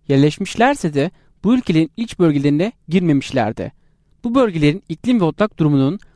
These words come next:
hayvanlar için uygun olmaması, Türklerin buralarda yoğun bir şekilde yayılmasına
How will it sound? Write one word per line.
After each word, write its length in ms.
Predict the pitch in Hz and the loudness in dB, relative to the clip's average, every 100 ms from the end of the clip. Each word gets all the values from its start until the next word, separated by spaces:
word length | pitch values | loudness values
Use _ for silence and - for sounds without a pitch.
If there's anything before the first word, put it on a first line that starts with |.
| _ | _
hayvanlar 460 | 139 143 160 202 240 | 0 2 2 2 0
için 220 | - 160 | -2 -2
uygun 220 | 156 160 | -2 -2
olmaması, 640 | 160 220 160 123 - 117 - _ _ _ | -2 0 0 -2 -4 -6 -8 _ _ _
Türklerin 440 | - 147 180 226 196 | -14 -8 -2 -2 2
buralarda 400 | 214 208 208 220 | 4 4 2 0
yoğun 300 | 208 254 185 | 0 0 0
bir 60 | |
şekilde 320 | 170 160 - 151 | -2 -6 -2 2
yayılmasına 600 | 156 170 160 143 160 | 2 2 -2 -2 -2